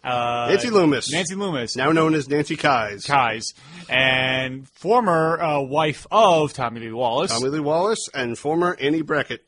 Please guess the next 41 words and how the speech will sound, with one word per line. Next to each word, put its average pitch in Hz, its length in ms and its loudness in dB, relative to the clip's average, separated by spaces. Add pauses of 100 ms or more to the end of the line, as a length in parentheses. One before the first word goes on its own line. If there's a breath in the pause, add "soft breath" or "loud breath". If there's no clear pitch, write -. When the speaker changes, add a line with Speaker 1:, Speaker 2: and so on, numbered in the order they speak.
Speaker 1:
Yeah. 147 320 4 (280 loud breath)
And 143 140 -6
so 156 140 0
it's 151 240 -2
a 180 60 -8
weird 180 260 0
connection 160 300 -6
to 156 60 -6
have 143 200 -6
her 131 360 -4
in 135 200 -10
this 123 120 -10
franchise 123 400 -10
again. 147 380 -2
It's 139 140 -8
also 139 220 -6
probably 135 200 -4
really 120 280 -8
awkward 120 480 -6
for 117 280 -10
to 110 80 -14
direct 117 280 -10
your 117 100 -6
ex-wife 113 560 -6
in 107 80 -12
a - 20 -12
movie. 107 680 -12
Speaker 2:
Eh, 185 220 2
it's 156 140 0
all 127 100 2
business. 110 400 -8 (120)
Speaker 1:
Yeah. 120 320 0
Speaker 2:
Work. - 120 -16 (420 loud breath)
Speaker 1:
And, 147 380 2
but, 156 120 0
like, 160 180 -2
you 170 140 -6
can 160 100 -4
tell, 208 220 0
like, 160 240 -2 (120)
that 165 180 -6